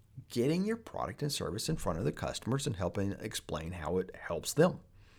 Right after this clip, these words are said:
You know, it's not rocket science in marketing. We don't have to spend a bunch of money or get crazy on, you know, um,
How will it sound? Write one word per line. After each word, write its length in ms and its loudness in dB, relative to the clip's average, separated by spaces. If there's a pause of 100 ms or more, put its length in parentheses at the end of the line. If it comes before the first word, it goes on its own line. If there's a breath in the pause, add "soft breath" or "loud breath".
(640 soft breath)
You 120 0
know, 60 -2
it's 220 -2
not 300 2
rocket 460 0
science 480 -2
in 120 0
marketing. 460 0
We 100 2
don't 140 2
have 140 -2
to 80 0
spend 300 -2
a 40 4
bunch 240 -2
of 100 2
money 260 0
or 120 0
get 300 2 (360 loud breath)
crazy 680 2
on, 380 0 (720 loud breath)
you 160 -12
know, 300 -8
um, 400 -4